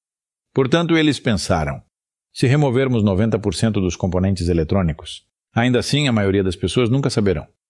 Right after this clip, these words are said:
E podemos até dar a elas um desconto de quinhentas rúpias." Elas ficarão felizes, nós ficaremos felizes, você sabe. Talvez eles já os tenham removido, não sabemos.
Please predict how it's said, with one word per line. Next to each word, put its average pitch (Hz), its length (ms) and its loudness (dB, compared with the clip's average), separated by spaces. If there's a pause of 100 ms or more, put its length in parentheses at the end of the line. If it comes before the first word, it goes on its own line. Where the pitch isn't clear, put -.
(1700)
E 104 80 2
podemos 127 320 2
até 139 220 0
dar 143 180 0
a 135 60 0
elas 127 260 0
um 113 100 0
desconto 101 440 0
de 92 80 -2
quinhentas 90 440 0
rúpias." - 600 -6 (1800)
Elas 104 200 0
ficarão 120 300 -2
felizes, 107 460 -2
nós 98 180 0
ficaremos 101 400 -2
felizes, 92 400 -4
você 90 220 -4
sabe. 76 240 -6 (880)
Talvez 147 320 2
eles 156 180 2
já 165 100 2
os 160 120 -2
tenham 180 200 -2
removido, 117 520 2
não 113 100 0
sabemos. 87 580 -4